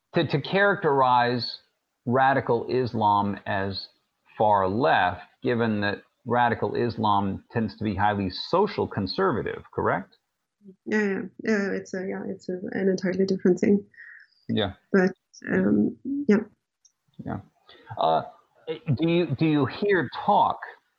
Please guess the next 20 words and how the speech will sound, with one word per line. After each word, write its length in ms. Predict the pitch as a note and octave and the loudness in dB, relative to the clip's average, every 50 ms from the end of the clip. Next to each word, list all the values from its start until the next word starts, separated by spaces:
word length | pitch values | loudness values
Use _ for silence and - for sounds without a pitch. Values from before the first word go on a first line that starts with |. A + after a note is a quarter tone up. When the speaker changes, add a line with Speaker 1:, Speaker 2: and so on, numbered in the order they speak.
| _ - _ | _ -6 _
Speaker 1:
Do 80 | E3 E3+ | -2 0
you 80 | D#3+ | 2
hear 180 | C#3 F#3+ F#3+ D#3+ | 2 2 0 0
talk 300 | - E3+ E3+ D#3+ D#3 D#3+ | 0 2 2 2 2 0
in 160 | D3 B2+ A#2 | 0 0 -2
Sweden 800 | - - - - E3+ F#3+ G3 G3 D#3 C3+ A2+ G#2+ G#2+ A2 A2 - _ _ _ _ _ _ _ _ _ _ _ - G2+ | -2 -6 -8 -4 -2 0 0 2 2 2 2 2 2 0 -4 -8 _ _ _ _ _ _ _ _ _ _ _ -6 0
that 380 | - C#3 C#3 C#3 C3+ A2+ - - _ | 2 2 4 2 2 -2 -6 -4 _
assume 880 | C3+ A#2 - - - - G3+ A#3+ B3 G#3+ D3+ A#2 G2+ G2+ G2+ A2 B2+ - _ _ _ _ _ _ _ _ _ - | -2 -2 -2 -6 -4 0 2 2 4 4 2 2 2 0 -2 -2 -4 -6 _ _ _ _ _ _ _ _ _ -6
the 760 | A#2+ G2+ C3 C3 B2+ B2 A#2+ A#2 A2+ A2+ A2 G#2+ G#2+ G#2 G2+ - - _ _ _ _ _ _ _ _ _ _ _ _ _ _ _ _ _ _ _ _ _ - | -4 -2 0 2 2 2 2 2 2 2 2 0 0 -2 -6 -8 -12 _ _ _ _ _ _ _ _ _ _ _ _ _ _ _ _ _ _ _ _ _ -4
widespread 640 | A#2 A2+ A2+ B2+ C#3 C3+ - - _ C3+ B2 A2+ | 0 2 2 2 2 0 -4 -2 _ 0 2 2
existence 640 | A2 G2 F#2 G#2+ A#2+ A#2 - - A2 G2 G2 F#2 - | 0 -2 0 -2 -2 -4 -2 -4 -2 -2 -2 -2 0
of 240 | G#2+ G2 F#2+ F2+ F2 - - _ _ _ _ - | 0 2 2 0 -2 -10 -18 _ _ _ _ -16
systemic 760 | - - - D3+ C3 - - - - B2 A#2 A2 G2 F2+ | -14 -4 -2 -2 -2 -2 -4 -4 -2 0 2 0 0 -2
racism? 720 | - G2 G2 F2+ E2+ - - - D#2+ - D#2+ B1+ - F#2+ - _ _ _ _ _ _ - | 0 0 0 0 0 -4 -6 -6 -6 -6 -8 -10 -10 -12 -16 _ _ _ _ _ _ -6
Is 60 | - | -2
that 140 | - C3+ B2+ | 0 0 0
a 40 | A#2+ | 0
term 400 | A#2 - - D3+ C#3 C#3 C3 B2+ | -2 0 2 4 6 6 6 4
Speaker 2:
Mm-hmm. 100 | A#2+ A#2 | 4 2
Speaker 1:
you 100 | A#2 | 0